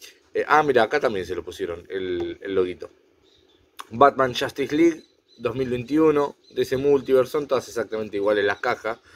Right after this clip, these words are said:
Lo que sí me parece copado, que muchas veces no, últimamente no lo está haciendo,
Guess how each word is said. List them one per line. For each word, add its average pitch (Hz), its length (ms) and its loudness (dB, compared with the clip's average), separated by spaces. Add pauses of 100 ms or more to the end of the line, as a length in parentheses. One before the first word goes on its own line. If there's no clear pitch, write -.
(380)
Lo 127 260 6
que 135 120 0
sí 156 140 -6
me 160 140 4
parece 151 400 2
copado, 156 500 6 (280)
que 104 160 -4
muchas 104 280 -8
veces 113 320 -6
no, 110 360 2
últimamente 117 580 2
no 117 100 2
lo 117 60 4
está 123 140 -2
haciendo, 131 340 -2